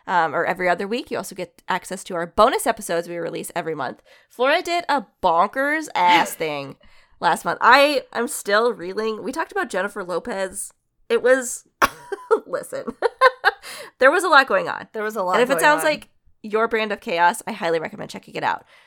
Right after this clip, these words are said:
Speaker 1: So you can do that for just five dollars a month. If you wanna join our Discord server and get to vote on the weird bonus shit we do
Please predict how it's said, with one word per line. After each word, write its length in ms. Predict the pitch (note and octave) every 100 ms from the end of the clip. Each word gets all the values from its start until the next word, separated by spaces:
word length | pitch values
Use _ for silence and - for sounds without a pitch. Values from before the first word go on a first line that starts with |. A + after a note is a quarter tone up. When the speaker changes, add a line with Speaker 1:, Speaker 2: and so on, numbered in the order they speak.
| _
Speaker 1:
So 120 | -
you 60 | G#3
can 40 |
do 40 | G#3
that 120 | G3
for 80 | E3
just 140 | F3
five 180 | - E3+
dollars 240 | D#3 D#3+ G3+
a 40 |
month. 180 | F3 -
If 100 | G#3+
you 60 | C4+
wanna 180 | C#4+
join 220 | C#4 C#4 B3+
our 100 | A3+
Discord 460 | - A4 - F#4
server 460 | - D3+ D#3 F3 C4+ - - _ -
and 320 | A3+ B3 B3
get 140 | B3 B3
to 100 | G3+
vote 320 | F3 F#3 -
on 160 | G3+ G3+
the 120 | G3
weird 400 | F3 G3 C#4 -
bonus 300 | E3 A#3 G#3
shit 200 | - E3+
we 80 | E3+
do 360 | D#3 D3+ F3